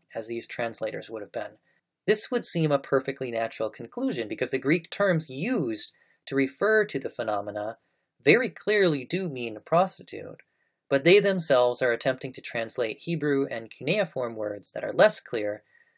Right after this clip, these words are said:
so you get a little bit of a telephone game distorting the message. In fact, Beatrice Brooks writes,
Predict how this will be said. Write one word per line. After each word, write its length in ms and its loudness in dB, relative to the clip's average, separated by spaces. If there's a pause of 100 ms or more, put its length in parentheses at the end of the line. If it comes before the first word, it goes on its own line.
(120)
so 460 4
you 100 -2
get 160 6
a 60 6
little 200 4
bit 140 4
of 100 2
a 60 -2
telephone 500 -4
game 380 -6 (420)
distorting 540 0
the 80 -6
message. 560 -4 (960)
In 100 -8
fact, 300 2 (100)
Beatrice 520 0 (140)
Brooks 400 0
writes, 440 -4